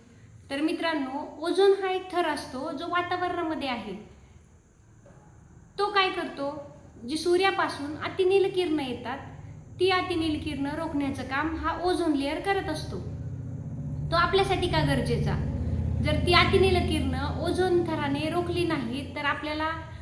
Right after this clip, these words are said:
अनेक त्वचा विकार होऊ शकतात, छोटे छोटे जीवजंतू यामुळं, अ, म्हणजे नामशेष होऊ शकतात. अशा अनेक गोष्टींचा परिणाम ओझोन लेयरवर आणि ओझोन लेयर पर्यायाने मानवजातीवर, सजीवसृष्टीवर करत असतो.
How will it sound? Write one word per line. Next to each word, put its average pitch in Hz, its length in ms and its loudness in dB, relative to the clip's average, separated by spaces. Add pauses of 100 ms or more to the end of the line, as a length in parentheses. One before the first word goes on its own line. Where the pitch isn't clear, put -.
(160)
अनेक 311 260 -2
त्वचा 339 240 0
विकार 302 300 -2
होऊ 277 180 0
शकतात, 240 560 -6
छोटे 302 260 -4
छोटे 294 200 -4
जीवजंतू 294 580 -2
यामुळं, 302 400 -4 (300)
अ, 247 280 -6
म्हणजे 262 540 -4 (200)
नामशेष 359 480 2
होऊ 311 180 2
शकतात. 226 400 -6 (540)
अशा 370 220 0
अनेक 381 300 4
गोष्टींचा 349 480 0
परिणाम 311 640 -2
ओझोन 339 280 2
लेयरवर 302 520 0 (260)
आणि 254 160 -4
ओझोन 320 340 0
लेयर 302 280 -2
पर्यायाने 294 880 -4 (120)
मानवजातीवर, 311 720 4
सजीवसृष्टीवर 339 800 0
करत 339 300 0
असतो. 247 300 -6